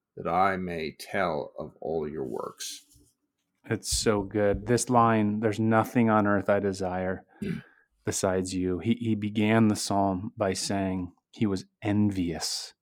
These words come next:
Speaker 2: of the wicked who prospered. So he's looking at their stuff and he wants it.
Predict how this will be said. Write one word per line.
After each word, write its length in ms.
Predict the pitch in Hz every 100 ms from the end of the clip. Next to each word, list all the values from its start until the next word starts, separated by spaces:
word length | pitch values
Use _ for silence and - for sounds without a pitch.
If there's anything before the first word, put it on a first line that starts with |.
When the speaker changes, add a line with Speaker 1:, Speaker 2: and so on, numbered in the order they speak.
| _ _ _ _ _ _ -
Speaker 2:
of 180 | 95 92
the 100 | 92
wicked 360 | 92 - 90
who 120 | 85
prospered. 540 | 82 78 82 - - - -
So 140 | - 104
he's 160 | 98 95
looking 400 | 104 - 110 101
at 160 | 98
their 160 | - -
stuff 840 | - - - _ - - - - _ _ _ - _ _
and 120 | 104 95
he 80 |
wants 420 | 92 92 90 87
it. 140 | -